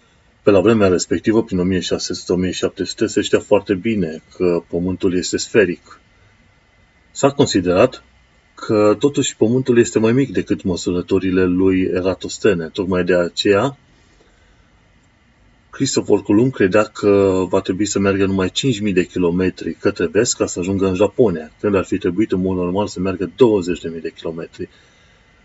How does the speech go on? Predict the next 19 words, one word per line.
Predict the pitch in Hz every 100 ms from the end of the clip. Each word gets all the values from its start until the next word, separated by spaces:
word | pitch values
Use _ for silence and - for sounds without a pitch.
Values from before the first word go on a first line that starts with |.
| _ _
Și, | - - 160 175
datorită | 92 90 101 95
faptului | 101 92 92 90
că | - 90 90
a | -
făcut | - 101 -
o | 95
eroare | 90 90 90 87
de | 80
calcul | - 87 85 120
și | -
a | 87
considerat | 90 - 90 90
că | - 87 -
planeta | 92 90 87
Pământ | 90 90 85
este | 87 -
mai | 90 90
mică | 156 - 80